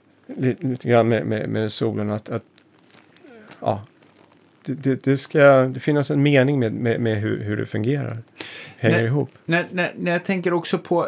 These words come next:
Speaker 2: när du övar gitarr, övar du bara på grejer som du tycker att du tragglar med eller tycker det är svårt, eller förstår du vad jag menar, eller, eller spe-,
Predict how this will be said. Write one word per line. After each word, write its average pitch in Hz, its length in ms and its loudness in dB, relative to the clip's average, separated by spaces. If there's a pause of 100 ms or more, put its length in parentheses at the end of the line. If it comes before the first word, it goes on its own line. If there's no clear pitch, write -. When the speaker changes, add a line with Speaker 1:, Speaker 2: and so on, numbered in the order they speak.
Speaker 2:
när 175 180 0
du 160 220 0 (220)
övar 180 560 2
gitarr, 151 600 -2
övar 160 440 2
du 185 60 0
bara 170 400 2
på 202 160 -6
grejer 139 400 0
som 135 320 -4 (240)
du 139 140 -8
tycker 120 500 -4 (300)
att - 180 -14
du 98 300 -6 (840)
tragglar 131 460 0
med 120 180 0
eller 117 120 0
tycker 120 320 -6
det 120 60 0
är 113 40 -2
svårt, 165 760 0
eller 135 280 -2 (300)
förstår 160 340 0
du 156 80 4
vad 151 80 4
jag 151 80 0
menar, 151 400 0
eller, 135 260 2
eller 139 400 0
spe-, 139 460 0